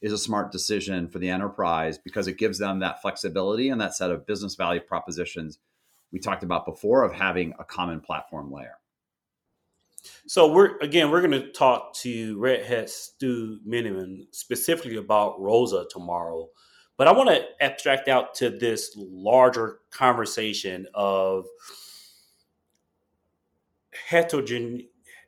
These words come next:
Speaker 2: I, I hate this word, heterogeneity. I, I, I bet,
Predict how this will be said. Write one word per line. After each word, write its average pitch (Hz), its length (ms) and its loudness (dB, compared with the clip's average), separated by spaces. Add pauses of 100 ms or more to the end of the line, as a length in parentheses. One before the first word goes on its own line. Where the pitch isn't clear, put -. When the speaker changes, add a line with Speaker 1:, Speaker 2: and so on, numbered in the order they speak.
(280)
Speaker 2:
I, 123 80 -2
I 120 40 -4
hate 165 300 0
this - 180 -2
word, 101 340 0 (140)
heterogeneity. 117 1300 -2 (1040)
I, 117 120 4 (480)
I, 123 100 4
I 123 40 2
bet, 117 360 0